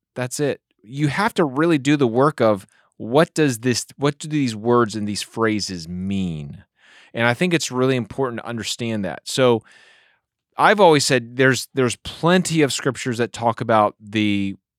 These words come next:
whether you wanna call it the perseverance of the saints, this eternal security of the believer. Romans chapter eight. Okay, and I, I think I mentioned these in a sermon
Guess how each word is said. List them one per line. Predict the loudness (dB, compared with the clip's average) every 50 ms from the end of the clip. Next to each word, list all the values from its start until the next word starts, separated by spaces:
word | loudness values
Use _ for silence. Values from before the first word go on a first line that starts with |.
| _ _ -6
whether | -4 -2 0
you | 0
wanna | 2 0 0 0
call | -2 -6 -8 -8
it | -8 -10
the | -16
perseverance | -12 -8 -8 -6 -6 -6 -4 -4 -4 -4 -4 -6
of | -8
the | -8 -8
saints, | -8 -6 -6 -6 -6 -8 -8 -8
this | -8 -8 -8 -8 -10 -14 -14 -14
eternal | -14 -12 -10 -8 -8 -8
security | -8 -10 -12 -10 -6 -6 -4 -4 -4
of | -4 -4
the | -6 -6
believer. | -6 -6 -6 -6 -6 -8 -8 -10 -10 _ _ _ _ _ _ _ _ _ _
Romans | 0 2 2 4 4 2 0 0
chapter | 2 2 2 2 2 0 -2 -2 -2
eight. | -2 -4 -6 -10 _ _ _ _ _ _ _ -18
Okay, | -14 -12 -10 -6
and | -4 -2
I, | -2 -4 -4 -8 -12
I | -12 -10
think | -10 -8 -6
I | -6 -6 -6
mentioned | -6 -6 -6 -6 -6 -6 -8 -6
these | -6 -6 -6 -6
in | -6
a | -6
sermon | -8 -8 -8 -6 -4 -4 -4 -4 -4 -6 -6 -8 -12